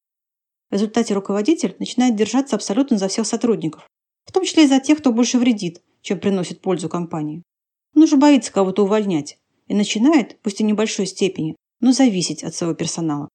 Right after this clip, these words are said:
Почему это происходит? В основе лежит отсутствие у руководителя данных в области мотивации и понимания людей и наличие ложных представлений о мотивах и целях своего персонала,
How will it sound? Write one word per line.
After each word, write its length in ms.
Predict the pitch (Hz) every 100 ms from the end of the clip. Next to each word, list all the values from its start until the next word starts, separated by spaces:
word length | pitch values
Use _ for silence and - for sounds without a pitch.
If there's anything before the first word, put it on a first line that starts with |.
| _ _ _ _ _ _ _ _ _ -
Почему 300 | 277 370 262
это 160 | 170
происходит? 600 | 165 202 - 175 156 - _ _ _ _ _ _ _ _ _ _
В 80 | 185
основе 380 | 214 320 381 202
лежит 240 | 226 233
отсутствие 440 | 226 - 262 - 196
у 20 |
руководителя 560 | 190 190 214 320 233
данных 520 | 214 240 175 143 - _
в 60 | 233
области 320 | 220 233 -
мотивации 560 | 214 208 226 294 - 196
и 60 |
понимания 520 | 196 190 196 202 196
людей 400 | 190 196 170 151 - _ _ _ _
и 80 | 220
наличие 400 | 226 240 254 254
ложных 360 | 254 240 185 -
представлений 600 | 190 - 202 277 254 190
о 120 | 190
мотивах 520 | 196 196 254 208 -
и 40 |
целях 320 | 190 - 208 -
своего 220 | 185 180
персонала, 580 | 180 - 180 165 147